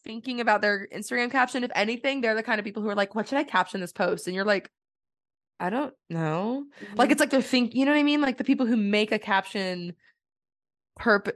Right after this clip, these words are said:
Speaker 1: whatever. Instead of just saying, like, just, just say
Speaker 2: A-,
Speaker 1: what's
Speaker 2: also, I can tell you
Speaker 1: shit
Speaker 2: she's a
Speaker 1: or
Speaker 2: Virgo 'cause
Speaker 1: cap-
Speaker 2: she owns her own beauty company already.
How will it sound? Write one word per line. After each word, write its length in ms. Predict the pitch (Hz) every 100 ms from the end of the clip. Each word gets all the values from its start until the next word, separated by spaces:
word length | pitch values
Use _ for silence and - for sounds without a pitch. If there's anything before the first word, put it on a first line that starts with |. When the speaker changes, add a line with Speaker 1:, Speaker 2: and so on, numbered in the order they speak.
| _
Speaker 1:
whatever. 420 | - 185 101 95 - - - _
Instead 220 | 233 226 349
of 60 |
just 140 | 285 285
saying, 300 | 349 339 320
like, 200 | 370 -
just, 280 | 480 - _ _ _ _ _ -
just 160 | - -
say 100 | 320
Speaker 2:
A-, 40 |
Speaker 1:
what's 100 | 381
Speaker 2:
also, 180 | 349 381
I 60 | 349
can 80 | 339
tell 100 | 294
you 80 | 269
Speaker 1:
shit 40 | 262
Speaker 2:
she's 80 |
a 60 | 247
Speaker 1:
or 40 |
Speaker 2:
Virgo 180 | 240 233 226
'cause 100 | 247
Speaker 1:
cap- 80 | 233
Speaker 2:
she 240 | 269 226
owns 300 | - 220 240
her 140 | 277 175
own 180 | 226 226
beauty 300 | 185 190 196
company 400 | 208 208 220 214
already. 640 | 214 208 208 214 214 220